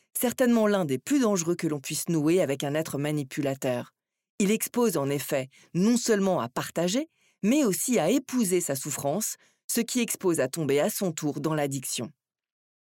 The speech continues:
On retrouve là l'une des applications de l'identification projective du P N. Il s'agit de ce jeu pervers qui consiste à détruire psychologiquement sa victime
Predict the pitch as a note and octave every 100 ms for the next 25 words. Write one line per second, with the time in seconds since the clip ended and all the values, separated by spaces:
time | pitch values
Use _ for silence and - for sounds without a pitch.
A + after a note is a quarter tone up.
0 | _ - G3 G3+ C4+ - A#3+ G#3+ A#3+ G3
1 | D3+ D3+ D3 D#3+ E3+ D#3+ D3+ A#3 G3+ D#3+
2 | F#3+ F3+ E3+ F#3 E3 D#3+ E3+ - G#3+ A3
3 | G3+ G3+ - F#3 E3+ C3+ B2+ - C#3 B2
4 | A#2+ A#2+ _ _ _ _ - G3 D#3 F#3
5 | E3+ B3 F#3 C3+ D#3+ C#3+ E3 A3+ F3 D#3+
6 | F3+ A3+ B3+ _ _ _ - G#3+ B3 A#3+
7 | D4 - F3 E3+ A3 - E3 D#3 - C#4+
8 | C4+ A3 G3+ G#3 G3 E3+ D#3+ D3+ - -
9 | A3 C4